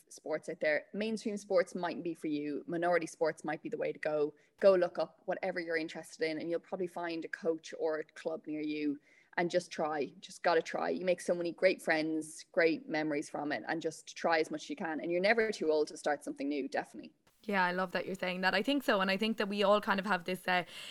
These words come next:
Speaker 2: newfound love of getting outdoors and getting active as well. Natalia, I saw you post on Instagram that the runners are back on. You're back in training. Can I ask, what, what's it like? What are you training for? How's the head?
Speaker 1: Yeah, I just, well, I love sport in general. So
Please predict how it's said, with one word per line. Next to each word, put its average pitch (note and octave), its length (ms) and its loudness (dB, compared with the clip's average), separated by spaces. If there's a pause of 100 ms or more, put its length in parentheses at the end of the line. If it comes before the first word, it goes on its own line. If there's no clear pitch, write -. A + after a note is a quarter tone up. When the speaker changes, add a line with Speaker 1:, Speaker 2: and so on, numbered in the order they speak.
(140)
Speaker 2:
newfound C#4+ 420 8
love C#4 160 10
of A#3+ 140 6
getting B3+ 200 8
outdoors A#3+ 440 6
and G#3 100 0
getting G#3+ 220 4
active G#3 340 4
as F3+ 140 -4
well. G3+ 420 10 (240)
Natalia, D#4 480 12
I C4+ 140 12
saw D4+ 160 8
you D4+ 100 6
post C#4+ 260 4
on C4+ 60 0
Instagram B3 460 6
that A#3 100 2
the A3+ 80 -4
runners B3+ 320 6
are A#3+ 80 10
back A#3+ 300 10
on. A#3 180 10
You're G#3+ 100 4
back C4+ 380 8
in C#4+ 100 2
training. A3+ 540 4 (320)
Can C4+ 180 6
I D4 120 10
ask, C#4+ 440 4
what, A3+ 300 4
what's B3 240 4
it A#3 120 2
like? A#3 260 6
What A3 160 6
are - 20 4
you A#3+ 80 4
training A#3 360 2
for? F#3+ 280 2 (140)
How's A#3+ 240 6
the A3 100 2
head? G3+ 340 0 (220)
Speaker 1:
Yeah, D#4+ 200 12
I C#4 120 12
just, C#4 240 4
well, A#3+ 140 12
I B3 100 12
love A3 480 8
sport F3+ 380 2
in E3+ 100 -2
general. E3 420 -2
So E3 360 0